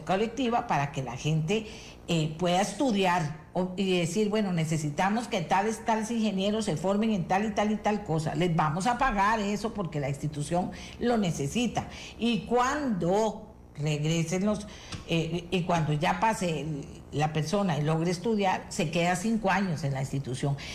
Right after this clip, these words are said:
Tenemos que ser creativos y dejar de regalar plata, porque por eso los costarricenses hoy están diciendo que se cierre Habdeba y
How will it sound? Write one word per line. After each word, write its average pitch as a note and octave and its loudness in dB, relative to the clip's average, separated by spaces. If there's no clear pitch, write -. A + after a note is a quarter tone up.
Tenemos E3+ 2
que D#4 -2
ser C#4 -2
creativos G#3+ 0
y D3+ 0
dejar F3 0
de B3+ 2
regalar A3 0
plata, F3+ 0
porque D3+ -2
por D#3 2
eso A3+ 2
los B3 -2
costarricenses B3 0
hoy B3+ 4
están G3 0
diciendo D3+ -2
que G3 2
se D3+ 0
cierre B3+ 2
Habdeba A3+ 2
y E4 2